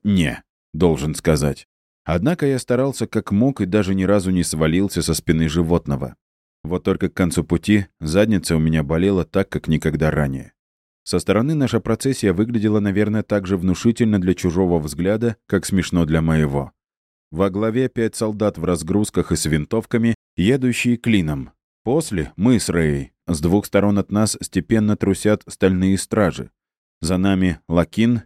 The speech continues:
и Тиквай, причем вооруженный огнестрелом и затянутый в серый камуфляж карлик восседал на винтороге с такой серьезной и горделивой рожей, что без смеха я на него смотреть не мог. Еще дальше сборная солянка из карликов и солдат Рэй,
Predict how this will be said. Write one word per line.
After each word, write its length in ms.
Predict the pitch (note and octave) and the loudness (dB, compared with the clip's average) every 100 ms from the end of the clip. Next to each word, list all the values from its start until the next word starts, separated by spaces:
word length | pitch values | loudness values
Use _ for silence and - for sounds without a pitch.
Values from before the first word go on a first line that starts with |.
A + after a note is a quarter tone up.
| _ | _
и 140 | G2+ A2+ | -4 -2
Тиквай, 540 | B2+ F#2 E2+ B1+ - _ | -2 -2 -2 -2 -8 _
причем 340 | G2 G2 A2+ | -4 0 0
вооруженный 520 | G2 G2 F#2 G2 F2+ D#2+ | 2 2 2 0 0 0
огнестрелом 680 | F2 F2 - B2 C#3+ D#2+ D2+ | 0 -2 0 2 4 0 -2
и 80 | F#2 | -2
затянутый 600 | E2+ E2+ G2 G2+ F#2+ F#2 | 0 2 2 2 0 -2
в 80 | - | 0
серый 300 | F#2 F#2+ F2+ | 0 2 0
камуфляж 600 | - E2+ D#2 F2+ G#2 - | 0 0 0 2 0 0
карлик 480 | G2+ A2+ B2 B2 - _ _ | -2 0 0 -4 -8 _ _
восседал 520 | E2+ G2+ G#2 F#2+ G#2 G2 | 2 2 0 -2 0 0
на 80 | |
винтороге 600 | F2 F2+ - F2+ G2 F2+ | 0 -2 -2 0 0 -2
с 60 | F2 | -4
такой 300 | E2+ - D3 | -4 -2 -2
серьезной 560 | - F2 E2+ D2 D2+ D2 | 0 0 2 0 -2 0
и 20 | |
горделивой 560 | E2 - E2 D#2 D2+ | 0 2 0 0 0
рожей, 420 | D2+ D#2 C#2+ C2+ - _ _ | 2 0 -2 -8 -10 _ _
что 220 | - G#2 | 0 2
без 200 | F2 F#2+ | 4 2
смеха 320 | G2+ G#2 G2 G2 | 0 -2 0 0
я 80 | |
на 100 | F#2+ | 2
него 240 | F#2 E2+ F2+ | 0 2 0
смотреть 480 | - E2+ E2 D#2+ D#2+ | 0 -2 0 0 0
не 80 | |
мог. 320 | D2 C#2 - _ _ _ _ _ - | 0 -2 -6 _ _ _ _ _ -2
Еще 380 | E2+ E2+ C#3+ | -2 0 -2
дальше 420 | C3 C3 B2 C3+ F#2+ | 0 -2 -2 -2 -2
сборная 460 | D2+ G#2+ A#2 G#2+ | 0 0 2 0
солянка 480 | F#2 F2 F#2 F2+ F2 | 0 0 0 0 -2
из 140 | E2 | -2
карликов 520 | - F2 E2+ E2+ E2+ E2+ | 0 0 2 0 -2 -2
и 60 | |
солдат 420 | - E2 D#2 D#2+ | -2 -2 0 -2
Рэй, 420 | - F2 G#2+ A2+ | -2 0 2 0